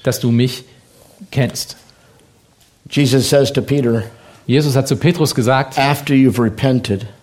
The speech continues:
Speaker 1: „Nachdem du Buße getan hast,
Speaker 2: strengthen your brothers."
Speaker 1: mach deine Brüder wieder stark, stärke deine Brüder.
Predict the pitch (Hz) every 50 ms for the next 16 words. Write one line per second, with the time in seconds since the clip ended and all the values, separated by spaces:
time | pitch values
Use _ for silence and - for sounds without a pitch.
0 | _ - 120 - - - 147 156 151 135 117 113 143 180 160 160 127 131 - -
1 | 110 107 104 107 104 104 - - - - - - - - - - - - 123 110
2 | 104 104 - 104 92 90 90 92 - - 98 87 87 90 87 - - - - -
3 | _ _ _ _ _ _ - 120 127 139 139 - - 139 127 120 117 120 110 123
4 | 135 131 127 113 107 110 104 - - - 110 107 107 - - - - 127 131 127
5 | 131 117 110 107 104 107 113 117 101 - 113